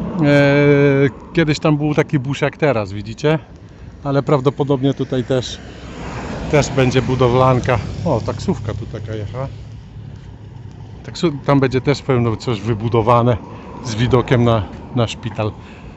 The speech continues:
No ale to, a, widzę, że wszystkie drzewka się przyjęły. Tutaj zobaczcie, tam jakie,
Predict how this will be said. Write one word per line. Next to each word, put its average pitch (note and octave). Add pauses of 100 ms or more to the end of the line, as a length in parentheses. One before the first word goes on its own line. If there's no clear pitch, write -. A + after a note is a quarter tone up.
(1160)
No A2
ale G#2
to, G2 (1000)
a, A#2+
widzę, A2
że A2
wszystkie -
drzewka G2+
się G2+
przyjęły. G#2
Tutaj A2
zobaczcie, G2
tam A2+
jakie, G#2+